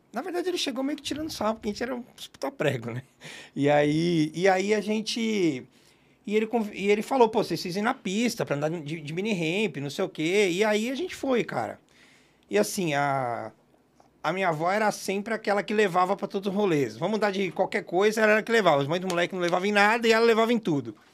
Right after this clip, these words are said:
Então ela pegou e falou assim, "Tá bom, vou levar vocês." Aí deixou a gente na pista. Cara, e na época, o patins era tão febre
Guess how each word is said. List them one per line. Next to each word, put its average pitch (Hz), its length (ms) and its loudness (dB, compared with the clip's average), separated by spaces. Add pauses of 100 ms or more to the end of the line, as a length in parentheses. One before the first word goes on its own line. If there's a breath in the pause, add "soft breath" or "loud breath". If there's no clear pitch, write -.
(540 soft breath)
Então 214 220 0
ela 220 100 4
pegou 233 200 -6
e - 40 -8
falou 269 80 -10
assim, 226 100 -14
"Tá 320 120 -2
bom, 226 160 4
vou 190 100 2
levar 196 200 2
vocês." 185 420 0
Aí 165 80 -2
deixou 190 240 -4
a 190 40 -8
gente 175 220 -6
na 180 120 -2
pista. - 280 -12
Cara, 185 260 -2
e 147 60 -4
na 170 220 0
época, 170 460 -4
o 123 80 -4
patins 160 480 -6
era 180 160 -6
tão 190 280 -8
febre 165 640 -8